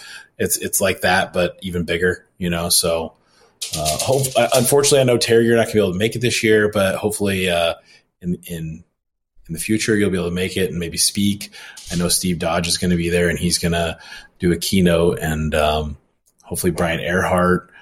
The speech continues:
uh, I know, uh, M V P will be there, and Innova,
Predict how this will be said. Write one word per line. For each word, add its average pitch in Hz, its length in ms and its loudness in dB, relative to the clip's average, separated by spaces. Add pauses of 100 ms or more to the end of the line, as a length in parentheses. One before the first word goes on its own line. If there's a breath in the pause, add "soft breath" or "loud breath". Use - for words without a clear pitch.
(320 soft breath)
uh, 76 180 -6
I 78 120 -2
know, 78 480 -2
uh, 65 260 -4
M 82 100 -6
V 80 140 -2
P - 160 2
will 120 120 8
be 107 180 6
there, 95 580 4
and 73 360 -4
Innova, 101 720 4